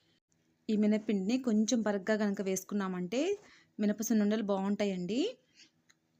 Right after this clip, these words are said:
ఇలా మిక్సీ వేసుకున్న ఈ పిండిని ఒక గిన్నెలో వేసుకొని ఉంచుకోవాలి. ఇప్పుడు ఇందులో మనం ఎంత మినపప్పు తీసుకున్నామో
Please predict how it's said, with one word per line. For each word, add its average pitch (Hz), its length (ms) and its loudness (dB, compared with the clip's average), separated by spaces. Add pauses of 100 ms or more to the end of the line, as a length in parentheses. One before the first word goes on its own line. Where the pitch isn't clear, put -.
(160)
ఇలా 208 220 2
మిక్సీ 214 240 -2
వేసుకున్న 208 480 0
ఈ 233 140 2
పిండిని 202 440 0 (100)
ఒక 208 200 0
గిన్నెలో 196 300 2
వేసుకొని 214 460 0
ఉంచుకోవాలి. 185 640 -2 (340)
ఇప్పుడు 208 240 2
ఇందులో 208 240 4
మనం 220 200 2
ఎంత 196 200 0
మినపప్పు 226 480 0
తీసుకున్నామో 202 520 0